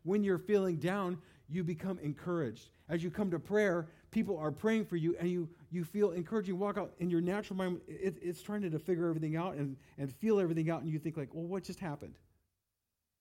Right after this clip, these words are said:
It's the power of the Holy Spirit that God is real. Though we can't see him, he's working in those who believe in Jesus Christ.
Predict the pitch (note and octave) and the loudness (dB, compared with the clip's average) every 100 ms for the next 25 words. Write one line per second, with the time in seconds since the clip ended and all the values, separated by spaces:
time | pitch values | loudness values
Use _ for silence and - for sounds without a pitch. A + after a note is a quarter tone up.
0 | - D3 - D3 - E3+ E3 D3 C#3 B2+ | -10 -10 -8 -12 -8 -6 -2 -2 -4 -6
1 | D3 C#3 - - D3+ A#2+ - C3 - E3 | -6 -8 -10 -6 -4 -4 -6 -10 -6 -6
2 | E3 E3 D#3 E3+ D#3+ B2+ A2+ E3 E3 D#3+ | -4 -4 -4 -2 -2 -2 -2 0 0 0
3 | F3 C#3+ - F3+ D#3 B2 - - F3 B2+ | -4 -4 -4 -2 0 -2 -8 -4 -2 -2
4 | C#3+ F#3+ F#3 C#3 C#3+ C3+ D#3 D#3+ D#3 B2+ | 2 0 0 -4 -4 -2 0 0 -2 -2
5 | D3 E3+ D3+ C3+ A#2+ C3+ C3 - C3+ A#2+ | 0 2 0 -2 -6 -8 -8 -10 -8 -8
6 | - - | -10 -16